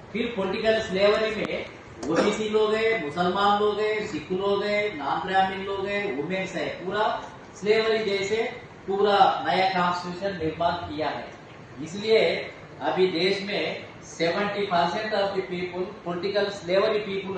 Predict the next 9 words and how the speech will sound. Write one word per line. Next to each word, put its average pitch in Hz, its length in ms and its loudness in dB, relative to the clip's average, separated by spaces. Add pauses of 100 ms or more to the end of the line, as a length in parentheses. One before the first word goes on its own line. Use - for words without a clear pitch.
హై. 156 160 2
మిగతా - 340 -4
వాళ్ళందరినీ 202 580 4
కూడా 202 180 2
ఏంటిది 185 300 -2
అని 175 120 0
అంటే 202 180 -4 (100)
రాజకీయ 190 480 2 (120)
బానిసలుగా 202 560 2